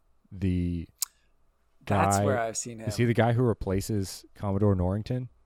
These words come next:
Speaker 2: Yeah, yeah, yeah. He's the
Speaker 1: Okay.
Speaker 2: little
Speaker 1: The kinda, like, like, really, like, cunning, crafty, like, admiral guy,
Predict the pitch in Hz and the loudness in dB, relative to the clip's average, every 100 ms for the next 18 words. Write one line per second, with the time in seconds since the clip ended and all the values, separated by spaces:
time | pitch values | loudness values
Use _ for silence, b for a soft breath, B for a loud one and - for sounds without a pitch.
0 | _ 135 135 151 156 139 151 151 123 107 | _ -8 -2 0 0 0 -2 -2 -4 -6
1 | 139 127 101 85 127 120 113 104 - - | -4 -2 0 0 -2 -6 -8 -8 -14 -20
2 | - - _ _ _ _ b b b b | -20 -20 _ _ _ _ b b b b
3 | b b _ _ - 101 95 - 117 104 | b b _ _ -4 -2 0 0 2 2
4 | 90 90 - _ _ _ _ _ _ _ | -2 -6 -12 _ _ _ _ _ _ _
5 | _ 120 - _ 92 85 98 98 95 90 | _ -20 -20 _ -4 -4 0 2 2 0
6 | - 101 90 - - 104 90 87 82 80 | -4 -8 -10 -10 -6 -2 0 -2 -4 -6
7 | - 90 85 - 82 78 76 - - _ | -4 -2 -4 -6 -6 -4 -6 -8 -18 _
8 | _ _ - - _ 87 80 - 98 85 | _ _ -20 -20 _ -10 -10 -10 -6 -6
9 | 78 73 73 69 67 82 | -6 -6 -8 -10 -14 -14